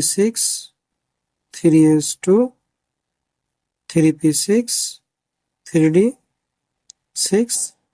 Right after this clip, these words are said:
ফোর এস টু। অর্থাৎ আমাকে এই যে প্রধান শক্তি স্তর, অর্থাৎ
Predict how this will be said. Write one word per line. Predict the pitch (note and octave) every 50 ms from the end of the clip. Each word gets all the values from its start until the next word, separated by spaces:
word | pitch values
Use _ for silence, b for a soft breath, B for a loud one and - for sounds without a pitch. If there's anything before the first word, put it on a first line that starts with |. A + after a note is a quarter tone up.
| _ _ _ _ _ _ _ _ _ -
ফোর | - - D#3+ D#3+ D#3+ G3+ B3
এস | B3+ - - - - -
টু। | E3+ D#3 C#3+ - _ _ _ _ _ _ _ _ _ _ _ _ _ _ _ _ _ _ _ _ _ _ _ _ _ _ _ _ _ _ _ -
অর্থাৎ | F3 F3 - - G#3+ G#3 G#3
আমাকে | F#3+ F3+ F#3+ G3+ F#3+ G#3+ G3 F3+ F3 F#3+ A3+ - _ _ _ _ _ _ -
এই | G3 F#3+ G3+ F#3+ F#3+
যে | G3+ G#3 G#3 G#3 G#3+ A3+ - _ _ _ _ _ _ _ _ _ _ _ _ _ _ _ _ _ _ _ _ _ _ _ _
প্রধান | - F3+ E3 E3+ G3 G#3 F#3+ -
শক্তি | G#3 G3 F#3 _ - F#3+
স্তর, | E3+ - - - F3 E3+ E3+ F#3+ - _ _
অর্থাৎ | E3 - E3+